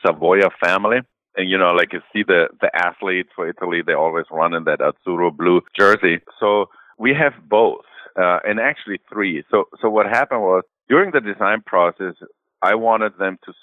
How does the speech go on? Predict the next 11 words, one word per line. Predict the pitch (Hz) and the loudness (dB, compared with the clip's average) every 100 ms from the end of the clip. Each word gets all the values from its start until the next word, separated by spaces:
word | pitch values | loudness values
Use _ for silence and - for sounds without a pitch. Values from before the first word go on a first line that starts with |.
| - | -8
start | - 95 98 - | 0 2 0 -6
using | 92 110 101 101 95 | -6 -4 -4 -6 -4
this | 90 82 76 | -4 -4 -8
blue | 85 95 98 - - | -2 0 0 -4 -4
paint | 101 95 82 78 - | -2 0 -2 -6 -4
on | 90 92 | -2 -2
the | 90 | -4
vehicle, | 80 104 107 92 90 82 82 80 - | -4 -6 -6 -6 -2 2 2 0 0
uh, | 85 80 - | 0 0 2
of, | 82 76 - | 0 -2 -2
of | 85 | -2